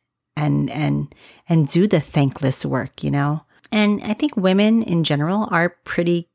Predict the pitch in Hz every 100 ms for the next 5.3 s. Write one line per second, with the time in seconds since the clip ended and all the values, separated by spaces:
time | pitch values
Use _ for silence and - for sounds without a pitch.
0 | - 147 147 190 208 _ _ _ _ -
1 | 156 170 208 233 277 277 _ _ _ _
2 | _ _ _ 208 175 165 170 175 170 170
3 | 180 - 185 180 190 185 - 165 185 -
4 | 170 170 - 156 151 156 143 180 - -
5 | - -